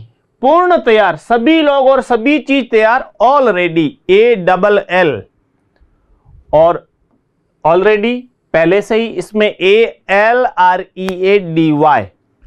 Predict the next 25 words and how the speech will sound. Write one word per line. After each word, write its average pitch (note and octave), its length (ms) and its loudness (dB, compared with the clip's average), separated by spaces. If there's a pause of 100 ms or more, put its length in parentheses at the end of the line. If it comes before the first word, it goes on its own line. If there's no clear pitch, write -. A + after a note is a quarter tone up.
(180)
देखिए E3 280 0
ध्यान, D3+ 380 -2
बोलने G3+ 320 2
में A#3+ 100 2
तो A#3+ 60 2
already B3 360 2
बोलेंगे A3+ 300 -2
आप, A3+ 100 -14 (480)
पहला F#3+ 220 2
वाला A#3 200 2
भी B3+ 100 0
already B3+ 360 2
बोलेंगे, B3 400 2
दूसरे G3 400 0
में A#3 160 0
भी A#3 60 0
already A3+ 320 2
बोलेंगे, G#3+ 380 -2 (340)
लेकिन F#3 460 0 (800)
थोड़ा E3+ 380 0
सा E3+ 600 0 (920)
स्पेलिंग F#3 580 -2
देखिए, F3 340 0
इसमें F3+ 440 -4
यदि G3 580 -2